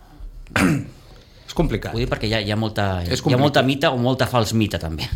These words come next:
Speaker 2: <laughs> amb tot això.
Speaker 1: Nosaltres amb això, o sigui, és el que et deia abans, hem tingut anys de tot. Anys d'overbooking, de, o anys com ara, que estem a tope. O sigui, ara mateix, dir-li a una persona
Speaker 2: Ara
Speaker 1: que
Speaker 2: mateix és difícil entrar a la colla.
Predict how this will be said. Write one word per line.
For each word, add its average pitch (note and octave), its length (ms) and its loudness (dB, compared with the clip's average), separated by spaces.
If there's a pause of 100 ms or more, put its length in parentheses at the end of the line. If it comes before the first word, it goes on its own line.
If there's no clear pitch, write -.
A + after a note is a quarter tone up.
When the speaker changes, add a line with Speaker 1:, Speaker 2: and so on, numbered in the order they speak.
(120)
Speaker 2:
<laughs> - 240 -4
amb A#2+ 100 2
tot - 160 -8
això. - 160 -6
Speaker 1:
Nosaltres D3 480 2
amb D#3+ 160 2
això, B2+ 220 0 (400)
o - 20 -8
sigui, A#2 380 -4 (240)
és C#3 100 -4
el D3 80 -2
que - 80 2
et D#3 80 -2
deia A2 160 2
abans, A#2+ 460 -2 (100)
hem A2 160 -8
tingut C3 320 -4
anys C#3 240 -2
de G#2 80 -6
tot. A#2 220 -6 (340)
Anys A2 220 -2
d'overbooking, A2+ 680 -2 (180)
de, G#2+ 140 -2 (580)
o F#2 160 -10
anys A2+ 180 -6
com B2+ 220 -4
ara, A#2+ 240 -2
que A#2 140 -8 (340)
estem - 260 -14
a G#2 60 -2
tope. G#2+ 300 -6 (100)
O F2 80 -16
sigui, F#2 240 -10
ara F#2 100 -12
mateix, G#2+ 520 -8 (680)
dir-li A#2+ 320 -4
a - 20 2
una C3+ 160 -2
persona A2+ 380 -4
Speaker 2:
Ara D3 220 2
Speaker 1:
que E3+ 40 0
Speaker 2:
mateix E3+ 300 2
és B2 80 -4
difícil C#3+ 400 4
entrar A2 160 2
a F#2+ 60 0
la E2+ 40 -6
colla. D#2+ 220 -6